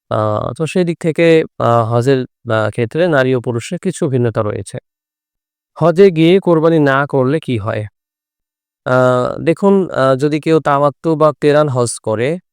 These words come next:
আহ, তো সেক্ষেত্রে তার জন্য কিন্তু কোরবানি করা ওয়াজিব হবে। আর কেউ যদি কোরবানি না করে, তাহলে সেটাকে সিয়ামে সিলা বলা হয়।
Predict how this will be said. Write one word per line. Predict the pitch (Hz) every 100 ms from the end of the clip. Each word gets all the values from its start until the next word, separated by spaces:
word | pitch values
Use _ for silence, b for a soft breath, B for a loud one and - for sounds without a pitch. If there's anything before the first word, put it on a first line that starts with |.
| -
আহ, | 117 110 113
তো | 156
সেক্ষেত্রে | - 165 170 160 165
তার | 151 135
জন্য | 143 139
কিন্তু | 143 139
কোরবানি | 135 135 127
করা | 131
ওয়াজিব | 123 113 113 117
হবে। | 117 117 - _ _ _ _ _ _ _ -
আর | 117 117 113 113
কেউ | 139
যদি | 127 131
কোরবানি | 135 135 131 123
না | 117 117
করে, | 117 120
তাহলে | 156 151 151
সেটাকে | 147 147 131 151 151
সিয়ামে | - - 160 165
সিলা | 156 - 165 160
বলা | 139 131
হয়। | 135